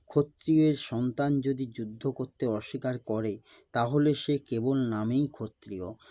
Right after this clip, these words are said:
তেমনি ব্রাহ্মণের সন্তান যদি অধার্মিক হয়, তখন সে কেবল নামেই ব্রাহ্মণ। এই ধরনের ব্রাহ্মণ ও ক্ষত্রিয়রা তাদের পিতার অযোগ্য সন্তান।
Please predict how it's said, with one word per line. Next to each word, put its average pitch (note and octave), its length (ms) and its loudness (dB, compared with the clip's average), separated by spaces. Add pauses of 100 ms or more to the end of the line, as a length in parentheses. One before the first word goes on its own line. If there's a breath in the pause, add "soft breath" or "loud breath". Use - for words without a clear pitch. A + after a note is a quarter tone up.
(180 soft breath)
তেমনি D3 420 4
ব্রাহ্মণের C3 680 0
সন্তান C3 640 0
যদি C3 240 0
অধার্মিক B2 680 0
হয়, A#2 340 -2 (340 soft breath)
তখন C#3 340 2
সে C#3 300 -2
কেবল C3 560 -2
নামেই A2+ 360 0
ব্রাহ্মণ। G2+ 580 -8 (540 soft breath)
এই D3+ 200 8
ধরনের D3+ 440 4
ব্রাহ্মণ B2+ 600 0
ও C3 80 0
ক্ষত্রিয়রা A#2+ 920 -2 (300 soft breath)
তাদের C3+ 280 0
পিতার C3+ 360 -2 (140)
অযোগ্য A#2+ 500 -2
সন্তান। G#2 720 -8